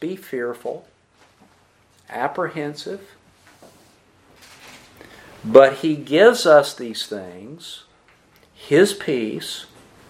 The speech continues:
so therefore we don't have to let our heart be troubled. Did you hear that?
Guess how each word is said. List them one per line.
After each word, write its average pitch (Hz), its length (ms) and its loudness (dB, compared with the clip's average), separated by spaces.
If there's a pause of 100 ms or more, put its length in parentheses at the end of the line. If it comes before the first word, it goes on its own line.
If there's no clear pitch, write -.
(720)
so 110 420 4
therefore 127 720 8
we 120 560 -10
don't 131 400 -2 (340)
have 135 340 -4 (140)
to 117 240 -10
let 117 680 -2 (160)
our 98 300 -2
heart 95 600 -10
be 87 240 -14
troubled. - 640 -14 (800)
Did - 80 -6
you 110 80 2
hear 135 200 10
that? 87 340 0